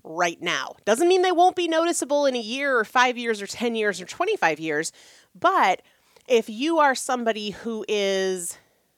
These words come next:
struggling with your health, maybe you have a blood sugar issue, or you have a gut issue, or you have any number of different things, you have an inflammation issue in your body,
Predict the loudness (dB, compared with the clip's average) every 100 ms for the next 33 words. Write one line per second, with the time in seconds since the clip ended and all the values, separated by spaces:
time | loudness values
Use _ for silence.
0 | _ _ _ _ _ _ _ _ _ _
1 | -12 -4 -2 -2 -2 -2 -4 -8 -6 -4
2 | -4 -8 _ _ _ _ _ _ _ -10
3 | -8 -6 0 4 4 2 -4 _ _ _
4 | _ _ _ _ _ _ _ _ -10 2
5 | 2 2 -4 -6 -6 -8 -8 -10 -10 -6
6 | -8 -6 -8 -6 -6 -2 -2 0 -4 -8
7 | -8 -8 -8 -6 -6 -6 -8 -2 -2 -2
8 | -4 -4 -2 0 0 2 0 0 -6 -10
9 | -8 -8 -8 -4 0 2 2 -2 -4 -2
10 | 0 0 -2 -2 -2 -4 -4 -4 -4 -4
11 | 0 0 -2 -10